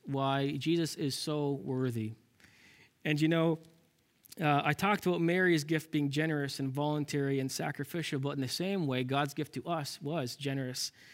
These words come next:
voluntary, and sacrificial as well.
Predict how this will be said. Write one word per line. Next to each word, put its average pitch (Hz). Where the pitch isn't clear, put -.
voluntary, 131
and 131
sacrificial 127
as 110
well. 123